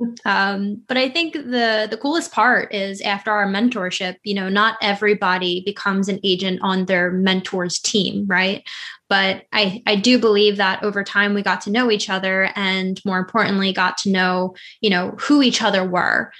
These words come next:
um, and how we can continue to grow together. And, you know, both of us didn't even know where the hell we were going 'cause She Moves Philly featuring the Brits didn't exist. It was just me. And I didn't know what the heck I wanted, didn't know if I wanted to have a team. I had an admin,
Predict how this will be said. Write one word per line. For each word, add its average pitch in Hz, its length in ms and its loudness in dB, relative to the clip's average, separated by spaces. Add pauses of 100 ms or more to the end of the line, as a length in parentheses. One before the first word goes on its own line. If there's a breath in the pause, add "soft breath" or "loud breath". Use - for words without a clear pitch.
(280 loud breath)
um, 190 680 0
and 202 420 0
how 208 300 2
we 190 140 -2
can 196 200 0
continue 196 420 -4
to 190 80 -6
grow 196 200 0
together. 190 460 0
And, 190 420 -2 (380 loud breath)
you 220 100 0
know, 190 300 0
both 247 320 4
of 202 100 2
us 202 280 0
didn't 214 260 -2
even 202 200 0
know 196 160 0
where 196 200 -2
the 190 100 -2
hell 226 320 0
we 196 140 0
were 185 160 -4
going 190 420 -2
'cause 208 320 -4
She - 220 0
Moves 214 320 2
Philly 190 580 -2 (540)
featuring 202 480 0
the 185 60 -4
Brits 247 380 0
didn't 208 220 0
exist. 190 480 0
It 190 60 -2
was 185 120 -4
just 208 220 -4
me. 196 320 2
And 190 400 -4
I 190 680 -2 (220)
didn't 208 300 0
know 196 180 2
what 190 160 -2
the 196 60 -2
heck 190 240 -4
I 185 80 -2
wanted, 175 360 -2
didn't 190 220 0
know 196 220 2
if 196 160 0
I 190 80 0
wanted 185 300 0
to 196 60 -6
have 185 220 -2
a 180 60 -4
team. 190 340 -2
I 190 80 0
had 196 220 0
an 190 140 0
admin, 185 640 0